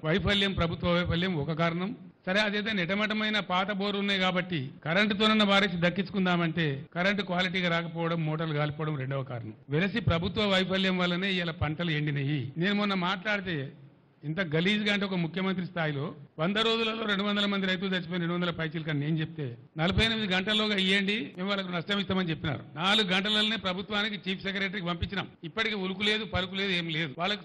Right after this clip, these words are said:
తలా ఇరవై ఐదు లక్షలు వెంటనే నష్టపరిహారం చెల్లించాలి, ఆ కుటుంబాలను పరామర్శించాలి. మేము మాత్రం మిమ్మల్ని వదిలిపెట్టమని నేను మనవి చేస్తా ఉన్నా.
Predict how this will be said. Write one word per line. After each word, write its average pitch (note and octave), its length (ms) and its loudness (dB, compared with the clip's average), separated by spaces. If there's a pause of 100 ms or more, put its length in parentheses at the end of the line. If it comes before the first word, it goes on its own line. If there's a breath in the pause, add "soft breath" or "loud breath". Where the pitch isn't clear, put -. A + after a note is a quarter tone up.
(120)
తలా F#3+ 200 0
ఇరవై G#3+ 260 -2
ఐదు G#3 180 -2
లక్షలు F3+ 640 -2 (120)
వెంటనే F#3 360 4
నష్టపరిహారం F#3+ 720 0
చెల్లించాలి, F3+ 440 2
ఆ F#3 60 0
కుటుంబాలను F3 600 4
పరామర్శించాలి. F3+ 760 2 (120)
మేము F#3 200 0
మాత్రం G3 300 0
మిమ్మల్ని F3+ 240 0
వదిలిపెట్టమని E3+ 480 0
నేను E3 120 0
మనవి D3 180 0
చేస్తా C#3+ 260 -2
ఉన్నా. G#2+ 180 -4